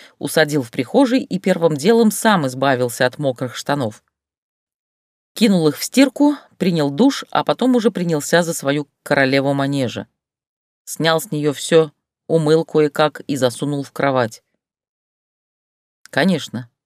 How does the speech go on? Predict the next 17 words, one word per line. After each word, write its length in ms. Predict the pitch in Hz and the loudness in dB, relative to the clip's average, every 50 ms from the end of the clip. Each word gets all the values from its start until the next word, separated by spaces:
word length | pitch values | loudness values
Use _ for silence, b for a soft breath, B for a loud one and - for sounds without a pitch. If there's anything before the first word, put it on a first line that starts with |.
| _ _ _ _ _ | _ _ _ _ _
там 220 | - 110 117 143 151 | -2 -2 0 0 -2
у 40 | |
неё 240 | 151 156 165 160 185 | -4 -4 -4 -4 -4
было 300 | 165 151 190 180 135 120 | -2 0 0 0 0 0
на 120 | 110 110 107 | -2 -2 -4
что 200 | - - 117 113 | -4 -8 -6 -6
посмотреть 600 | - 117 - 123 117 110 - 123 165 196 - - | -6 -6 -4 -4 -4 -2 -2 -2 -4 -4 -6 -8
и 80 | - - | -8 -4
за 140 | 127 117 107 | -2 -2 -4
что 180 | - - 117 | -2 -4 -4
подержаться, 720 | 98 - 113 110 117 101 110 113 117 170 190 - - 196 190 b b b b b b _ _ | -4 -4 -2 -2 -2 -2 0 -2 -2 -2 -2 -4 -8 -8 -8 b b b b b b _ _
ещё 320 | 117 117 117 - - 165 | -10 -8 -4 -4 -4 -4
как, 460 | - - - 113 117 - - - - _ _ _ _ _ _ _ _ _ _ | -2 0 0 0 0 0 -2 -10 -20 _ _ _ _ _ _ _ _ _ _
но 240 | - 120 135 143 135 | -2 0 0 2 2
вожделение 640 | 127 143 127 123 120 135 143 160 180 185 175 165 156 | 0 -2 -4 -2 -4 -2 0 0 2 2 0 -2 -4
куда-то 360 | - 156 127 143 139 - - | -6 -2 -2 -2 -2 -2 -4
подевалось. 680 | - 139 123 139 123 113 98 90 85 - - - _ | -6 -6 -4 -2 0 0 0 0 -4 -8 -12 -20 _